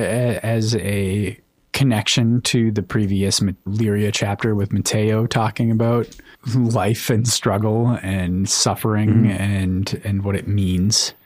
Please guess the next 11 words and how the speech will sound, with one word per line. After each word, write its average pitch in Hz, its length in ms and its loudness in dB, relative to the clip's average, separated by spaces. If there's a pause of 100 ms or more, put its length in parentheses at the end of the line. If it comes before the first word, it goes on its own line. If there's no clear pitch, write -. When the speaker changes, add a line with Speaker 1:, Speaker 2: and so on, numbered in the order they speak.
(360)
Speaker 1:
So 95 440 0
i-, 110 140 0
it's 110 640 0 (560)
even 131 320 4
more 117 240 2
powerful 101 840 0 (560)
in 110 140 0
its 95 200 -4
positioning 104 880 0
connected 101 500 -2
to 92 280 -2